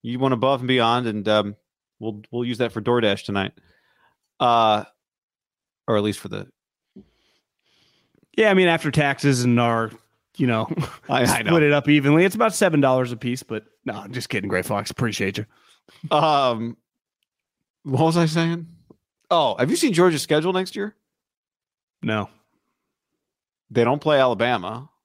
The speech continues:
Speaker 1: They play, I think they're,
Speaker 2: But
Speaker 1: they play
Speaker 2: but they, but they,
Speaker 1: Tennessee.
Speaker 2: in fairness, they usually, it's very rare that they play Alabama, right?
Speaker 1: Yeah. They play, I don't know what their regular rotation is, but
Speaker 2: They don't play L S U.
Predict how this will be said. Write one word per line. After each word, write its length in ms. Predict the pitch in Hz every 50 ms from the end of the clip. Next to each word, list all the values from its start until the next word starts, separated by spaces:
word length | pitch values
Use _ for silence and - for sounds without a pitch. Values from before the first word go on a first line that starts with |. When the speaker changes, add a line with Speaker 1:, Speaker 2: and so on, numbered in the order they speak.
| _ _ _ _ _ _ _ _ _ _ _
Speaker 1:
They 100 | - 135 135
play, 200 | - 156 151 -
I 80 | 143
think 140 | 151 170 156
they're, 140 | 160 165 151 127 - _ _ _ _ _ _
Speaker 2:
But 100 | - 185
Speaker 1:
they 80 | - 143
play 160 | 175 175 -
Speaker 2:
but 80 | 208 -
they, 140 | 226 202 170
but 100 | 156 156 156
they, 120 | 190 202 180
Speaker 1:
Tennessee. 120 | 165 156
Speaker 2:
in 80 | 160 143
fairness, 380 | - 170 165 147 131 123 113
they 100 | - 143
usually, 640 | 127 113 113 120 123 120 107 104 107 104 101 98 98
it's 220 | 101 - - - -
very 340 | 123 117 127 120 110 101
rare 300 | 98 95 101 95 95 95
that 160 | 90 95 95 92
they 100 | 92 98
play 220 | - - 101 95
Alabama, 500 | 92 95 95 95 92 101 98 98 95 - _ _ _ _ -
right? 220 | 113 107 110 - - _ _ - - - - _ _ _
Speaker 1:
Yeah. 280 | 131 143 147 131 110 - - _ _ _ _ _ -
They 300 | 156 147 123 143 143 151
play, 400 | 147 - - 156 156 156 151 151
I 100 | 135 147
don't 120 | 165 185 180
know 80 | 170
what 100 | 156 139
their 100 | 123 127
regular 380 | 117 120 123 117 117 117 113 110
rotation 520 | 107 107 104 - - 113 107 101 - 101 101
is, 200 | 104 117 123 120
but 420 | _ _ - 107 101 98 92 _ _ _ _ _ _ _ _ _ _ _ _
Speaker 2:
They 80 | - 127
don't 120 | 135 143
play 180 | 135 147 147 139
L 120 | 139 139
S 120 | 135 120 -
U. 240 | 117 101 95 101 110